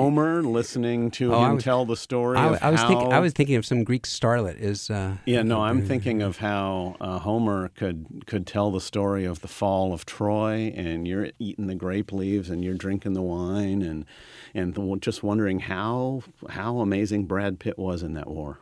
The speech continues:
Speaker 2: <laughs> Yes, and he's still doing
Speaker 1: And he's
Speaker 2: okay.
Speaker 1: still doing well.
Speaker 2: Yeah. Now, I'm going, I, I suppose I could really, uh, bend sideways and say that I've, I'm linking to the food stuff because there's some lamb in there.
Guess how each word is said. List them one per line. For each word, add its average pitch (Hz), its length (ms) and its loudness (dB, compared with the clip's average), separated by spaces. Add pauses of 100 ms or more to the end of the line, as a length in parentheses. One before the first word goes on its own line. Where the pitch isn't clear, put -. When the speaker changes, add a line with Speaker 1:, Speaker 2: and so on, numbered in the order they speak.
(100)
Speaker 2:
<laughs> - 0 -
Yes, 123 840 2
and 127 200 4
he's 131 160 4
still 202 240 -2
doing 220 240 0
Speaker 1:
And 120 80 2
he's 123 100 2 (120)
Speaker 2:
okay. - 60 -18
Speaker 1:
still 160 180 6
doing 131 280 2
well. 90 300 -2
Speaker 2:
Yeah. - 160 -4 (180)
Now, 214 340 4
I'm 285 280 4
going, 196 320 6
I, 202 160 0
I 233 120 2
suppose 254 440 4
I 214 100 2
could 147 420 0
really, 147 460 6
uh, 120 420 -2
bend 139 320 6
sideways 135 640 0
and 123 80 2
say 127 240 2
that 127 120 4
I've, 110 240 0
I'm 117 140 2
linking 131 340 4
to 117 420 0
the 107 120 -2
food 123 240 2
stuff 127 300 0
because 110 200 0
there's 107 160 -2
some 98 180 2
lamb 110 280 0
in 98 100 0
there. 92 200 -2